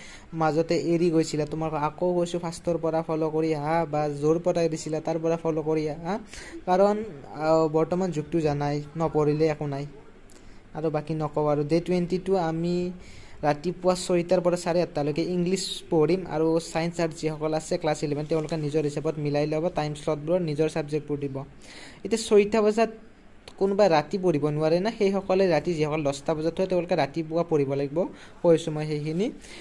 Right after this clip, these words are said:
তাৰপিছত গধূলি ছয়টাৰ পৰা আঠটালৈকে ইলেক্টিভ, তাৰপিছত আঠটা পোন্ধৰৰ পৰা চাৰে ন বজালৈ, আঠটা পোন্ধৰৰ পৰা চাৰে ন বজালৈ আকৌ ইলেক্টিভ পঢ়িবা। ইলেক্টিভ মানে হৈছে তোমালোকৰ এডভান্স হিন্দী, যাৰ যোনটো আছে ইলেক্টিভ ছাবজেক্ট।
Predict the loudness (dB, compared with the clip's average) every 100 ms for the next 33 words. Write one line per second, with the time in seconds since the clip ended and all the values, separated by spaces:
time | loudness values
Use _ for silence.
0 | -18 -6 0 2 2 0 0 4 4 4
1 | 0 2 2 2 2 2 2 2 0 -2
2 | 0 0 0 2 0 0 -4 -4 -12 -20
3 | -20 -20 -20 -6 -2 0 -2 0 -2 0
4 | -2 -2 0 0 0 0 0 0 -6 -18
5 | -20 -20 -20 -20 -20 -20 -20 -18 -14 0
6 | 4 4 4 2 2 0 -2 -4 -4 -2
7 | -2 -2 -4 -2 0 -2 -2 -4 -4 -2
8 | -2 -2 -2 0 0 0 -2 -4 -4 -2
9 | 0 0 0 -2 -4 -2 -2 -2 -2 -4
10 | -4 -2 0 0 -2 -6 -6 -6 -6 -4
11 | -4 0 0 0 -6 -6 -4 -4 -2 -2
12 | -4 -8 -4 -4 -4 -8